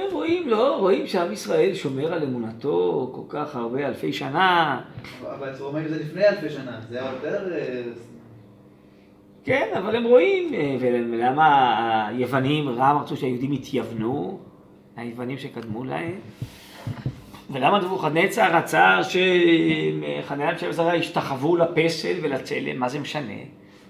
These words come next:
Speaker 1: אם שהאמונה כאילו מעמידה, כן, את עם ישראל עם, אה, עמדה אחרת, ואם, אה, העמדה שלהם תהיה כל כך חזקה, אולי הם עוד בסוף, אה, ישלטו בעולם וישפיעו על אחרים.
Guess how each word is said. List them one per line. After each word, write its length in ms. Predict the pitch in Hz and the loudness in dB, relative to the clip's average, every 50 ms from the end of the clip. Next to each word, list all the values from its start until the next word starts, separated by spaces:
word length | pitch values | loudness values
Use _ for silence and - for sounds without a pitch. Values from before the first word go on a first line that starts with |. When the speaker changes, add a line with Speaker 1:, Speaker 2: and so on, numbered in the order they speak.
| - - - - - | -20 -20 -20 -16 -12
Speaker 1:
אם 60 | - - | -12 -10
שהאמונה 1600 | - 113 117 131 131 127 127 - - - - - - - - - - - 135 143 151 156 165 - 175 185 - 214 208 202 208 - - - - - | -8 -6 -2 -2 -2 -2 -2 -6 -16 -20 -20 -20 -20 -20 -18 -8 -2 0 0 0 0 -2 0 2 4 4 6 6 4 2 0 -4 -10 -16 -14 -4
כאילו 460 | - 190 233 240 220 220 196 190 190 | -2 0 0 0 2 2 2 2 4
מעמידה, 880 | 180 160 165 170 156 160 170 170 160 220 254 269 240 220 208 202 202 - - - - - - - - - - - - - - - - - - - - - - - - - - - - - - - - - | 4 4 4 4 2 0 -2 0 4 6 6 8 8 8 6 6 4 0 -6 -12 -18 -20 -20 -20 -20 -20 -20 -20 -20 -20 -20 -20 -20 -20 -20 -20 -20 -20 -20 -20 -20 -20 -20 -20 -20 -20 -20 -20 -14 -2
כן, 260 | - 170 190 226 247 233 196 - - - - - - - - - - - - - 170 | 2 4 4 4 2 0 -4 -8 -14 -18 -20 -20 -20 -20 -20 -20 -20 -20 -10 -4 -2
את 140 | 160 - - | -2 2 4
עם 180 | 180 175 180 190 | 2 2 2 0
ישראל 640 | - - - 180 165 147 147 143 135 139 139 147 - - - - - - - - - - - - - - | -4 -4 -2 0 2 4 4 4 4 4 0 0 -4 -6 -10 -16 -20 -20 -20 -20 -20 -20 -20 -20 -20 -12
עם, 240 | - 156 165 160 156 | -8 -6 -4 -4 -4
אה, 140 | 160 160 160 165 165 | -2 -2 -2 -2 0
עמדה 380 | 170 165 160 165 196 220 - | 0 0 4 8 10 10 10
אחרת, 580 | - - 220 262 302 330 381 359 294 - - - - 147 | 8 6 4 4 4 4 2 0 -2 -4 -8 -12 -8 -2
ואם, 420 | 143 147 143 147 151 180 196 196 | 2 2 4 4 2 0 0 2
אה, 260 | 175 160 147 139 131 | 2 2 4 4 4
העמדה 340 | 127 127 127 123 135 135 135 | 4 2 2 4 8 8 8
שלהם 320 | - - 147 131 135 147 147 | 8 6 0 0 0 0 0
תהיה 200 | 147 165 156 147 | 0 -2 -2 -2
כל 80 | 151 147 | -2 0
כך 120 | 156 151 | -2 0
חזקה, 420 | - 151 131 127 127 - 123 117 113 113 - | 0 0 0 -2 0 2 4 4 4 2 0
אולי 440 | 147 139 139 139 151 165 170 165 - | -2 2 4 6 6 6 6 4 0
הם 180 | 175 175 170 | -2 -2 0
עוד 180 | 170 165 160 156 | 0 0 0 0
בסוף, 500 | 160 147 - - 156 156 156 151 - 165 | -2 -4 -2 -2 -2 -2 -2 -4 -4 -4
אה, 40 | 156 151 147 147 147 143 143 143 143 - | -2 2 2 4 4 2 0 0 -4 -4
ישלטו 440 | - 147 - - 160 143 - 196 180 | -6 -10 -8 -6 -6 -4 -4 -2 0
בעולם 320 | 170 151 139 135 135 135 | 2 2 4 4 2 2
וישפיעו 460 | 135 139 131 127 - - - 170 156 156 | 2 2 0 0 0 -4 -4 -2 0 0
על 80 | 156 | 0
אחרים. 580 | 147 151 175 208 285 381 330 - 131 - - | 2 2 2 4 4 4 4 2 -2 -8 -12